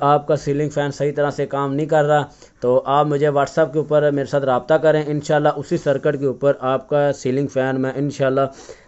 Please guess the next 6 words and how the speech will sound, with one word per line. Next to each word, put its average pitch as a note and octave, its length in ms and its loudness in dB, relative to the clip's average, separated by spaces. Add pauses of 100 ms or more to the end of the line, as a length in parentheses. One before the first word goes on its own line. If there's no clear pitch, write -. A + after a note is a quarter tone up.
(160)
ओ, B2+ 260 6 (380)
कोशिश D3+ 300 0
करूँगा E3+ 380 6
कि E3 140 4
वो D#3+ 280 8
हंड्रेड D#3 400 4